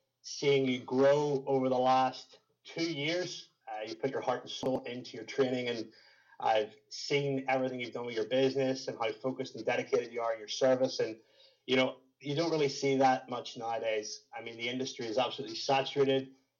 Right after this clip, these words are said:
Everybody wants to be a personal trainer, and it's,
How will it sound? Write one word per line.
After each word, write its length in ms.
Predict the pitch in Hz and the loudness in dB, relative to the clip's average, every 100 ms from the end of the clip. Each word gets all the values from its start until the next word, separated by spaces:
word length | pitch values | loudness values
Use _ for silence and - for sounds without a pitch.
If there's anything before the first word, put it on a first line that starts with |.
| 120 | -2
Everybody 300 | 120 123 120 | -2 -2 -4
wants 180 | 120 120 | -8 -8
to 40 | |
be 60 | 117 | -6
a 20 | |
personal 360 | - 127 117 104 | -4 -4 -6 -2
trainer, 320 | 131 123 123 | -2 0 -2
and 220 | 113 110 - - _ _ | -4 -8 -14 -20 _ _
it's, 320 | 120 - - | -6 -4 -12